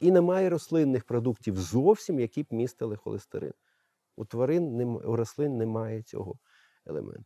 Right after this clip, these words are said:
Тому відповідь одразу напрошується. Ага, значить, ми вживаємо тваринної їжі більше, ніж потрібно. Ми собі дозволили це зробити, е,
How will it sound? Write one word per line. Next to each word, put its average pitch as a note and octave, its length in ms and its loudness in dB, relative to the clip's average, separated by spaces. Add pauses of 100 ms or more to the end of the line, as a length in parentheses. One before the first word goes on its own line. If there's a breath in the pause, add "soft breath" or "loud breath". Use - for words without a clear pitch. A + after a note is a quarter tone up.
(460)
Тому G3+ 300 2
відповідь D#3 520 0
одразу B2+ 520 4
напрошується. - 880 -2
Ага, G2+ 340 -2
значить, C3 600 -4
ми D3+ 440 0 (580 soft breath)
вживаємо A#2+ 680 0
тваринної E3+ 760 2
їжі F3+ 260 -4
більше, D#3 680 -2
ніж G#2+ 540 -8 (1120)
потрібно. - 440 -8 (240)
Ми G#2+ 240 -2
собі A#2+ 300 -4
дозволили A2+ 840 0
це F#2+ 220 -6
зробити, F#2+ 720 -4 (1080)
е, G#2 380 0